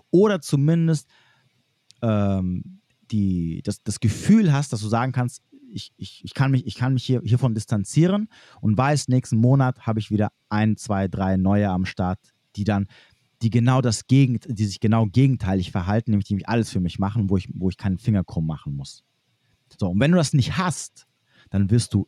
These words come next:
immer, immer, egal wie dein Mindset ist, also egal, egal wie viele Bücher du gelesen hast, egal wie viel, ähm,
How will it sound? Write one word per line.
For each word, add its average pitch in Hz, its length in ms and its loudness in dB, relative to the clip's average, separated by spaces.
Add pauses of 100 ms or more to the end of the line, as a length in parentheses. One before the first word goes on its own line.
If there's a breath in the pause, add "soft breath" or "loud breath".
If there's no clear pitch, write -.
(120)
immer, 143 420 2
immer, 139 320 2
egal 160 520 0
wie 156 60 0
dein 139 220 2
Mindset 139 540 -2
ist, - 360 -6
also 117 200 0
egal, 180 300 0 (560 loud breath)
egal 190 320 2
wie 160 40 2
viele 160 200 4
Bücher 180 280 4
du 156 120 6
gelesen 147 420 4
hast, 143 160 -2
egal 139 500 2
wie 123 120 0
viel, 123 720 2
ähm, 110 400 -2